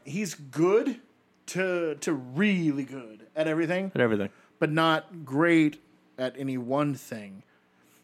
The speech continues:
Speaker 1: Uh, I would compare him
Speaker 2: C M
Speaker 1: to
Speaker 2: Punk?
Speaker 1: no, to
Speaker 2: No,
Speaker 1: the guy
Speaker 2: C M Punk
Speaker 1: that
Speaker 2: had
Speaker 1: he,
Speaker 2: mic skills.
Speaker 1: to the,
Speaker 2: So C M Punk.
Speaker 1: to the guy that he preceded in New Japan.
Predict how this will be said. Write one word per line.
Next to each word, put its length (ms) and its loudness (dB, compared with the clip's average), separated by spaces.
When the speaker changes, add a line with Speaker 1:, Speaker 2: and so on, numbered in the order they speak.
Speaker 1:
Uh, 280 -4
I 160 -2
would 220 -2
compare 400 -4
him 320 -8
Speaker 2:
C 120 0
M 60 2
Speaker 1:
to 60 8
Speaker 2:
Punk? 160 -8
Speaker 1:
no, 240 4
to 140 0
Speaker 2:
No, 100 8
Speaker 1:
the 20 0
guy 300 4
Speaker 2:
C 40 2
M 40 0
Punk 0 -
Speaker 1:
that 100 2
Speaker 2:
had 100 -2
Speaker 1:
he, 40 4
Speaker 2:
mic 80 0
skills. 260 -10
Speaker 1:
to 100 -4
the, 120 4
Speaker 2:
So 80 2
C 80 2
M 60 0
Punk. 140 0
Speaker 1:
to 60 4
the 100 4
guy 220 6
that 140 2
he 80 4
preceded 640 4
in 140 0
New 120 2
Japan. 540 -6